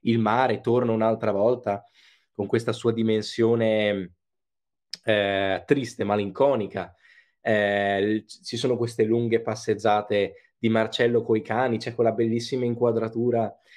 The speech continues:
quella sequenza all'interno di un bo-, un boschetto, eh, in cui, mm, i vari padroni dei, dei vari cani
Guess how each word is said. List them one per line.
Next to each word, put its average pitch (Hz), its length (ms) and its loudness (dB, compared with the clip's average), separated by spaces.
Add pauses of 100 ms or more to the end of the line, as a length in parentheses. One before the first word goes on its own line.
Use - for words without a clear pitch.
(160)
quella 107 160 0
sequenza 120 640 -2
all'interno 110 920 0
di 107 80 -6
un 113 160 0
bo-, 113 320 -2
un 113 120 -2
boschetto, 110 800 -2 (380)
eh, 104 260 2
in 104 160 -2
cui, 110 760 0
mm, 95 300 -8
i 117 100 0
vari 113 220 2
padroni 117 480 0
dei, 98 420 0
dei 101 160 -2
vari 107 220 0
cani 113 400 -2